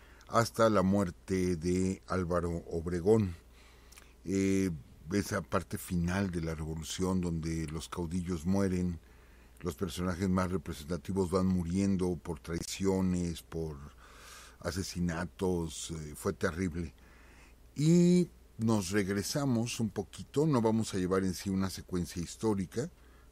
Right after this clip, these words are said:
o bueno, por, por años, sino que vamos a hablar de varias anécdotas de la Revolución Mexicana que se quedan en el tintero, pero que vale mucho la pena comentar. Hay unos datos,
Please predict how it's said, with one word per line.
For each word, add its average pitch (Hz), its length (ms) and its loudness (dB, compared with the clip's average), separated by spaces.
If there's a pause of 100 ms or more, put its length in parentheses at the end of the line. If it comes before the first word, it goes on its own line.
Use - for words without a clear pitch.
o 87 220 0
bueno, 90 400 0
por, 80 460 -4 (340)
por 82 300 -6 (280)
años, 107 560 0 (760)
sino 110 280 0
que 120 120 -4
vamos 151 260 0
a - 20 -2
hablar 127 220 0
de 123 80 0
varias 120 320 -2
anécdotas 95 640 -2
de 82 80 -6
la 78 120 -6
Revolución 82 400 -6
Mexicana 98 340 -2
que - 120 -12
se 104 120 -8
quedan 156 300 0
en 120 120 2
el 90 140 -2
tintero, 98 420 -2
pero 98 240 -2
que - 120 -4
vale 107 260 0
mucho 123 540 0
la 95 100 -2
pena 95 300 -4
comentar. 87 560 -2 (420)
Hay 165 140 2
unos 151 300 4
datos, 117 640 -4